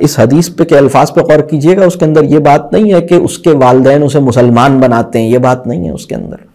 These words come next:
उसके अंदर दूसरे मज़ाहिब का जिक्र है कि इसके वालिदैन इसे ये, ये, ये बनाते हैं। ये क्यों नहीं कहा गया कि उसके वालिदैन उसे मुसलमान बनाते हैं? आप इस, इस हदीस पे गौर कीजिएगा। ये इसलिए नहीं कहा गया क्योंकि वो मुसलमान तो पहले से होता है ना भाई। यानी आज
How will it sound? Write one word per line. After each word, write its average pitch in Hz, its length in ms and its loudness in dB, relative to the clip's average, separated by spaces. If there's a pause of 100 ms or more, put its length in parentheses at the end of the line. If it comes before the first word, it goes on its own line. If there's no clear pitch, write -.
(460)
उसके 117 200 -4
अंदर 135 240 2
दूसरे 131 380 2
मज़ाहिब 165 340 4
का 151 120 2
जिक्र 170 280 2
है 202 80 4
कि 185 80 2
इसके 170 220 0
वालिदैन 147 360 4
इसे 151 180 2
ये, 139 200 4
ये, 143 220 4
ये 139 220 4
बनाते 117 400 -2
हैं। - 120 -16 (260)
ये 151 120 2
क्यों 240 140 2
नहीं 220 120 2
कहा 170 160 4
गया 147 200 4
कि 139 100 2
उसके 143 180 0
वालिदैन 135 340 4
उसे 135 120 -2
मुसलमान 131 440 0
बनाते 151 360 -4
हैं? - 120 -16 (200)
आप 110 140 -4
इस, 113 180 -8
इस 104 120 -4
हदीस 117 300 -4
पे - 160 -4
गौर 117 220 2
कीजिएगा। - 480 -8 (760)
ये 131 140 0
इसलिए 233 360 2
नहीं 180 180 2
कहा 131 200 2
गया 139 220 2
क्योंकि 185 260 -2
वो 208 80 2
मुसलमान 139 500 0
तो 202 100 2
पहले 202 260 4
से 226 100 2
होता 135 240 2
है 110 60 -6
ना 143 100 -4
भाई। 151 200 -4 (880)
यानी 165 400 0
आज 175 420 0